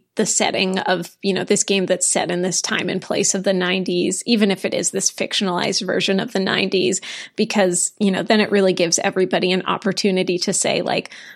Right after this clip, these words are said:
"Oh, my character is this, you know, is really gothy. They dress all in black. They wear these,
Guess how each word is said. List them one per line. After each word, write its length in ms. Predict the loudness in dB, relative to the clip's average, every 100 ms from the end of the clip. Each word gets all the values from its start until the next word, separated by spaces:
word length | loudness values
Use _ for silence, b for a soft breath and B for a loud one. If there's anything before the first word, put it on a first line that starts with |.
| B
"Oh, 140 | -2 2
my 160 | 2
character 580 | 0 2 0 0 0 0
is 380 | 0 0 0 -4
this, 420 | -2 0 0 -2
you 160 | -2 -2
know, 220 | -2 -2
is 160 | -2 0
really 420 | 2 4 2 0
gothy. 760 | -2 -2 -2 -2 0 2 2 2
They 100 | 0
dress 320 | 0 -2 -4
all 240 | -2 0 2
in 160 | 2
black. 500 | 0 0 0 -2 -4
They 140 | -2 0
wear 160 | 0
these, 320 | 0 -2 -4